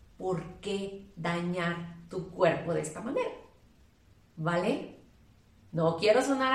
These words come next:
aquí como la mala del cuento, pero es la verdad. Tú ya lo probaste ese alimento anteriormente. No va a pasar nada si ahora no lo consumes. No va a pasar nada si ahora consumes un poco menos de cantidad.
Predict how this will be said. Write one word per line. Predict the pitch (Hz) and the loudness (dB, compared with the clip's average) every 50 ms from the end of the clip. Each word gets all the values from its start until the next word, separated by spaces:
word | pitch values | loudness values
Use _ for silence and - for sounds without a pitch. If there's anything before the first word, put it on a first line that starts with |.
| 254 - | 4 2
aquí | - 240 233 | 0 -4 -2
como | - 226 226 220 208 | 0 0 2 2 0
la | 196 165 165 | 0 -2 0
mala | 170 180 185 190 196 202 202 208 | 4 6 8 8 8 6 4 2
del | 196 202 - | 2 2 4
cuento, | 233 226 226 220 - - - - - - - - - - - - - - - - | 6 6 6 6 4 0 -4 -8 -10 -14 -20 -20 -20 -20 -20 -20 -20 -20 -16 -8
pero | - 240 240 247 254 | -4 0 2 4 6
es | 254 254 247 247 277 | 6 6 4 4 4
la | 269 269 | 4 4
verdad. | 262 254 226 247 269 285 285 247 196 165 - - - - - - - - - _ - - - | 2 2 0 0 0 0 0 -2 -4 -6 -8 -12 -16 -20 -20 -20 -20 -20 -20 _ -20 -20 -6
Tú | - 269 262 | -2 0 4
ya | 233 269 277 330 | 6 6 6 6
lo | 370 427 | 4 4
probaste | 392 277 262 262 262 262 262 262 262 - - 254 | 6 6 8 8 8 8 8 8 6 4 2 2
ese | 247 - 262 | 2 2 2
alimento | 247 240 240 233 233 226 226 240 | 0 2 2 2 2 2 2 0
anteriormente. | 226 226 233 220 220 220 214 214 214 226 240 254 247 233 220 - 160 156 156 - - - - - - - - - - - | 0 0 0 0 0 0 0 0 0 0 0 0 0 -4 -4 -4 -6 -6 -6 -8 -14 -18 -20 -20 -20 -20 -20 -20 -12 -8
No | 175 180 185 190 185 185 165 | -6 -2 2 4 4 4 4
va | 175 180 190 220 | 4 4 4 4
a | 233 - | 4 2
pasar | 269 269 269 277 277 269 254 | 2 2 2 2 2 2 2
nada | 247 247 240 247 247 240 | 0 2 2 2 2 2
si | - 247 | 2 2
ahora | 220 214 208 214 220 220 | 2 2 4 4 4 2
no | 220 220 | 4 4
lo | 226 226 | 4 4
consumes. | - 226 226 226 269 262 240 220 180 | 4 2 2 2 0 0 0 0 0
No | 190 202 196 | 2 2 2
va | 202 202 208 | 4 4 2
a | 214 | 2
pasar | 226 226 233 240 233 | 2 0 0 0 2
nada | 233 233 233 240 | 2 2 2 2
si | 233 233 | 2 2
ahora | 214 208 214 220 220 | 4 4 4 4 4
consumes | 240 233 226 233 240 247 240 | 2 0 2 2 0 0 2
un | 247 226 | 2 2
poco | - 240 226 233 226 | 2 2 2 4 4
menos | 220 214 220 233 269 320 349 339 320 262 220 | 4 6 6 6 6 6 4 2 2 2 2
de | 208 202 | 2 0
cantidad. | - 180 165 - 147 143 143 156 170 - - - | -2 -2 -2 -2 -2 0 0 -2 -2 -4 -8 -12